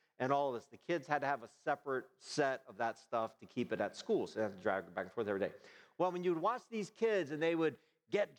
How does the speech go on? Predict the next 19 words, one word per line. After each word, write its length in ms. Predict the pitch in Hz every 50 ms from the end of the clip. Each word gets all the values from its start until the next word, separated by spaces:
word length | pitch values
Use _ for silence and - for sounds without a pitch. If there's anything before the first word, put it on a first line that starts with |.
| -
dressed, 460 | 135 175 185 190 180 185 185 165 - -
they'd 180 | 151 139 - -
put 140 | - 185
on 220 | 185 180 180 180 175
all 160 | 170 170 165
these 180 | 170 175 160 127
big 240 | 120 170 170 143
clothes, 380 | - - 165 156 156 147 - - - _ -
clothes 480 | - 170 165 165 165 165 165 147 127
to 80 | - 127
go 200 | 104 135 151 170
out 160 | 170 175 175
into 220 | 165 151 139 170 151
the 80 | 151
snow, 560 | - - - 156 156 156 151 147 147 143 - - - - _ -
and 120 | 156 151 156
then 140 | 170 160
the 80 | 156 151
last 400 | 143 143 160 185 214 226 214